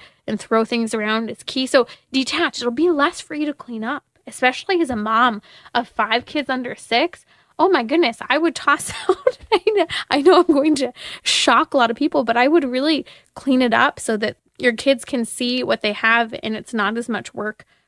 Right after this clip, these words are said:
for you as well. And again, with being worried about if more children come, if you'll have what you need,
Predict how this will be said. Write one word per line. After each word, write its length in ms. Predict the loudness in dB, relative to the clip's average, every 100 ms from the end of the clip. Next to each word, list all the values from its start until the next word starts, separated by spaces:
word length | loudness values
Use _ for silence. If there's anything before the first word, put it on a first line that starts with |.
| _
for 160 | -6
you 400 | -2 4 4 4
as 320 | -2 -2 -2 2
well. 400 | 2 2 0 -12 _ _
And 300 | 2 4 2 -4 _ _ -4
again, 340 | 2 4 4
with 220 | 2 0
being 280 | 0 4 6
worried 320 | 6 2 2
about 380 | 2 4 4 2 0
if 380 | 0 0 -6 _ _ _ -8
more 300 | 0 4 2
children 420 | 2 -4 -2 -4
come, 400 | -6 -2 0 0
if 160 | -4 -4
you'll 80 |
have 340 | -6 -4 -4 -2
what 140 | -4
you 80 | -4
need, 300 | -4 -4 -6